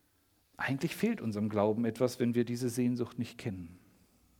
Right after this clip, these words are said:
"Himmel und Erde werden vergehen, aber meine Worte vergehen nie", sagt Jesus zum Ende unseres Textes. Sie werden ganz gewiss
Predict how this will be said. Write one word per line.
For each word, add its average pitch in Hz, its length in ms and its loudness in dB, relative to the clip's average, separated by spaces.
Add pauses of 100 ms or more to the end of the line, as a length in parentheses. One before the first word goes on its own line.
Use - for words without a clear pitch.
(1800)
"Himmel 185 340 4 (400)
und 131 180 0
Erde 101 380 -2 (260)
werden 127 440 2
vergehen, 127 520 2
aber 147 260 6
meine 147 420 4
Worte 120 420 2 (340)
vergehen 120 540 0
nie", 95 360 -2
sagt - 340 -10
Jesus 98 580 -8 (440)
zum - 200 -10
Ende 104 300 -2
unseres 98 320 -6
Textes. - 580 -12 (1500)
Sie 131 140 2
werden 170 220 8
ganz 180 260 4
gewiss 151 500 2